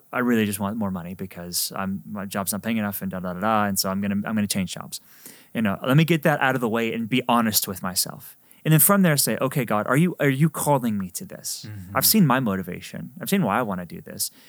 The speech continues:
Speaker 1: Is this all, is this what you want?" And then trust him from there.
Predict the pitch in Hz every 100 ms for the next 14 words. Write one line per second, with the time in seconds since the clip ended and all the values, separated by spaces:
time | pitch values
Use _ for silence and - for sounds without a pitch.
0 | - - 120 147 127 135 135 143 110 95
1 | 92 85 - - 117 143 135 139 139 -
2 | 107 - 98 - -